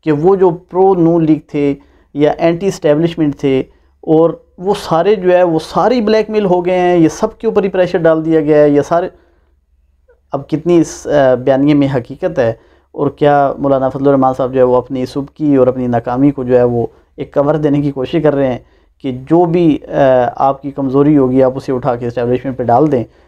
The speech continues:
ये आजकल बड़ा आसान हमें जो है वो तरीका मिला हुआ है कि जब आप खुद नाकाम हो रहे हो तो अपने गिरबान में झांकने की बजाय आप जो है उसे उठा के एस्टैब्लिशमेंट पे डाल,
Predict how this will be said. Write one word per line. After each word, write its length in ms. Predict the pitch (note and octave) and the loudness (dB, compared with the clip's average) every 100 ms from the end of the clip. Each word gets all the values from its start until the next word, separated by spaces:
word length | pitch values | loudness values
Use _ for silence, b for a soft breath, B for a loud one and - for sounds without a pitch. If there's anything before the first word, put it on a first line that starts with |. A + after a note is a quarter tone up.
| b | b
ये 160 | G#3 A3 | -2 2
आजकल 300 | D3 C3 C3+ | 2 0 -2
बड़ा 220 | C3 C3 | 0 0
आसान 600 | B2+ - - - D3 D3 | -2 -4 -6 -2 -2 -2
हमें 280 | C#3+ C3 B2 | -2 -2 0
जो 60 | |
है 80 | B2 | 2
वो 100 | B2 | 2
तरीका 300 | B2 B2 C3+ | -2 -4 -2
मिला 200 | C3 C3+ | 2 2
हुआ 200 | D#3 C3+ | 2 0
है 140 | A#2+ - b b b - | -2 -6 b b b -4
कि 260 | C#3 C3 - - | -2 -2 -4 -6
जब 260 | C#3+ C#3+ C#3+ | 0 2 2
आप 160 | C3+ | -2
खुद 160 | - D#3+ | -4 -2
नाकाम 380 | D3 C#3 C#3+ D3+ | 0 0 -2 0
हो 180 | C#3+ | 0
रहे 120 | C#3+ C#3+ | 2 2
हो 140 | B2+ b b | 0 b b
तो 80 | - | -10
अपने 300 | - D3 D#3+ | -6 0 2
गिरबान 320 | C#3+ C#3 C3+ | 2 0 0
में 140 | C3+ C3 | -2 -2
झांकने 300 | C#3 C3+ B2+ | -4 -4 -4
की 100 | B2+ | -2
बजाय 260 | B2 A#2+ | 2 2
आप 180 | A#2+ B2 | 2 0
जो 120 | A#2+ | 2
है 80 | B2 | 0
उसे 180 | A#2+ C3 | 0 -6
उठा 220 | A#2+ A#2+ | -4 -4
के 140 | A#2 | -4
एस्टैब्लिशमेंट 760 | D3+ E3 - - A#2+ A#2+ A#2+ A2 | -8 -12 -10 -2 -2 -2 -6 -6
पे 60 | A#2+ | -2
डाल, 140 | A2 | -2